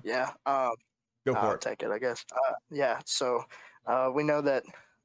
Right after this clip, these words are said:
Speaker 1: uh, you know, after that Joe Girardi mess in Philly, um, how they picked it back up, and I think he was a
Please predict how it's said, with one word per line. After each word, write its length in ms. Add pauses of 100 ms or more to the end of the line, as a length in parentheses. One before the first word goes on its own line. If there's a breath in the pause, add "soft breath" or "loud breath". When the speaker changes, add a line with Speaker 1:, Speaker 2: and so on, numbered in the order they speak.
(100)
Speaker 1:
uh, 40
you 160
know, 100
after 300
that 240 (260 loud breath)
Joe 180
Girardi 480
mess 320
in 120
Philly, 480 (460 soft breath)
um, 280
how 140
they 160
picked 240
it 100
back 240
up, 180
and 80
I 60
think 220
he 100
was 140
a 180